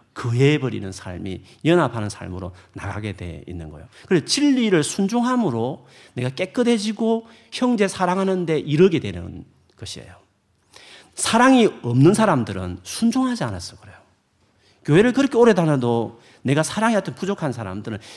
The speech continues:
진리로 자기 인생을 한번 거쳐가지 않았어요. 젊은 날에 하나님의 말씀을 많이 보고 그 말씀에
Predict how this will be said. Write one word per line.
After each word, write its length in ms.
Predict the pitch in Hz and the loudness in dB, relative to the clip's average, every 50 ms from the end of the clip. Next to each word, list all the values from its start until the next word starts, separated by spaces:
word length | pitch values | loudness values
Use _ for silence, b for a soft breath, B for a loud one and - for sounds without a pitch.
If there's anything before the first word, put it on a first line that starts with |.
| B B B | B B B
진리로 540 | - - - 285 302 277 247 214 160 147 135 | -4 0 2 4 4 4 6 4 4 2 2
자기 260 | - 139 160 180 185 | 2 -2 -2 0 2
인생을 300 | 151 139 139 175 156 135 | 0 0 0 0 -2 -2
한번 380 | - - 135 139 147 139 135 - | -2 -4 -4 -4 -4 -4 -6 -6
거쳐가지 600 | - - - 294 - - - 151 107 95 - 98 | -2 0 0 0 0 -2 -4 -4 -6 -8 -8 -10
않았어요. 400 | 87 87 85 - - - - - _ _ _ _ _ _ b b b b 127 | -14 -16 -16 -18 -20 -20 -20 -20 _ _ _ _ _ _ b b b b 0
젊은 360 | - 240 294 277 262 226 170 | 2 4 6 6 6 6 4
날에 280 | 139 123 113 113 107 - B B B | 2 0 0 -2 -4 -6 B B B
하나님의 280 | B 269 262 247 208 165 | B 2 2 4 4 4
말씀을 340 | 143 139 - 185 165 175 190 | 2 0 0 0 -2 -2 -2
많이 440 | 185 - - - - - 285 302 | -4 -8 -10 -10 -4 0 0 0
보고 580 | 277 - 196 208 196 - 165 127 117 117 123 120 | 2 2 2 0 2 0 -2 -2 -2 -4 -6 -6
그 80 | - 185 | -6 -2
말씀에 500 | 185 156 123 120 - - 151 156 139 | -2 0 -2 -2 -2 -4 -4 -4 -6